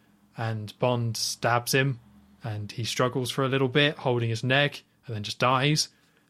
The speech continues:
And you just see him, a bit of blood on the floor, and his, his corpse is just there.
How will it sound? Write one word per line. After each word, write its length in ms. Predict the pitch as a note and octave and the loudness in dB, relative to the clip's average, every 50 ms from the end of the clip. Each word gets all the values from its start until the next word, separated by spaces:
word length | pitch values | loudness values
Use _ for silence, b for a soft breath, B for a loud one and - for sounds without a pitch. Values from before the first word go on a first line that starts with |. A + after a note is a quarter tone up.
| b | b
And 80 | - A2+ | -10 -10
you 60 | G#2+ G#2 | -6 -6
just 200 | A2+ G#2+ - - | -4 -4 -4 -2
see 120 | - A#2 G#2+ | -2 -4 -4
him, 140 | G#2+ G#2 - _ _ _ _ _ _ - | -6 -10 -12 _ _ _ _ _ _ -8
a 60 | C3 | -4
bit 120 | A2 B2 A2 | -2 -2 -2
of 80 | G#2 | 0
blood 260 | - A#2+ A#2+ B2 B2 B2 | 0 2 4 4 4 2
on 100 | B2 A#2+ | 0 -2
the 80 | A#2 | -2
floor, 400 | A#2 - B2 A#2+ B2 B2 B2 A#2+ | -2 -2 0 2 2 4 4 2
and 120 | A#2 A2 G#2+ | 2 0 -2
his, 200 | A#2+ A2+ - - | -6 -8 -10 -12
his 200 | - - A#2+ A#2 | -16 -14 -14 -10
corpse 340 | - - B2 B2 A#2+ A#2+ - | -6 -6 -6 -6 -6 -8 -10
is 80 | A#2 | -8
just 220 | - - - - - | -8 -8 -8 -4 -2
there. 340 | C3 B2+ C3 C#3 C3+ B2+ | 0 0 0 0 -2 -4